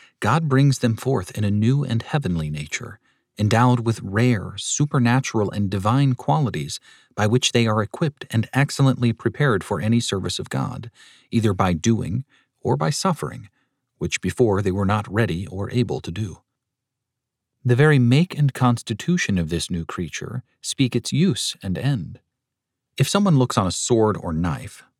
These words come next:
supposing he had never seen either before, I say that by viewing the shape and properties of it, he will say this was made to cut. Even so here, this new creature was formed for some glorious and extraordinary service for God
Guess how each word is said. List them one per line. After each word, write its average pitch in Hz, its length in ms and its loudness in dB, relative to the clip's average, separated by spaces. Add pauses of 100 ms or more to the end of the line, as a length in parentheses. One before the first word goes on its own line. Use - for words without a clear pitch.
supposing 87 440 0
he 78 140 0
had 76 100 -2
never 78 240 -2
seen 80 280 -2
either 117 200 -2
before, 80 460 -6 (460)
I - 80 2
say 175 180 2
that 160 160 0
by 117 180 2
viewing 160 380 2
the 113 80 0
shape 120 360 2
and 82 140 0
properties 85 520 -2
of - 100 -10
it, 123 140 -6 (360)
he - 140 -2
will 113 140 2
say 175 220 2
this 135 240 -2
was 101 280 -2
made 71 260 -6
to - 60 -10
cut. - 400 -4 (920)
Even 180 280 2
so 120 280 2
here, - 520 -4 (380)
this 135 200 2
new 151 220 6
creature 123 400 -2
was 110 180 -2
formed 135 540 -2
for - 200 -4
some 123 260 2
glorious 147 600 -2
and 113 140 -2
extraordinary 131 760 0
service - 420 -2
for - 140 -6
God 135 400 -2